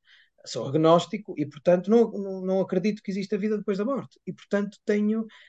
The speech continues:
eh, uma certa obsessão no tempo de vida. Se cada um der o seu contributo no tempo de vida, foi isso que me trouxe para a política. E, portanto, vou andando.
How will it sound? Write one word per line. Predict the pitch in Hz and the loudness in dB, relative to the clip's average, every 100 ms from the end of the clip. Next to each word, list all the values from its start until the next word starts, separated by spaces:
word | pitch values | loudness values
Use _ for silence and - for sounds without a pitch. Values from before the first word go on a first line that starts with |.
| _ | _
eh, | 214 208 202 202 202 | -4 -2 -2 -2 0
uma | 220 | 2
certa | 202 208 196 | 4 4 4
obsessão | 196 - 180 - 202 208 214 _ _ - | 2 2 -8 -4 -2 -2 -6 _ _ -4
no | 190 | -2
tempo | 143 202 180 | 4 4 4
de | 226 | 0
vida. | 277 202 226 _ _ | 0 -2 -8 _ _
Se | - | -10
cada | - 139 143 | -2 0 4
um | |
der | 143 139 | 4 4
o | |
seu | 151 | 2
contributo | 139 151 143 143 156 | 0 2 2 2 0
no | 160 | 0
tempo | 165 156 | -2 -2
de | 175 | -2
vida, | |
foi | 185 | 2
isso | 269 190 | 2 0
que | |
me | 175 | -2
trouxe | 147 | -2
para | - | -2
a | 123 | -4
política. | 147 160 - _ _ _ - - | -2 -2 -4 _ _ _ -16 -4
E, | |
portanto, | 208 285 285 269 | 4 4 4 4
vou | 226 | 8
andando. | 247 233 190 | 10 10 6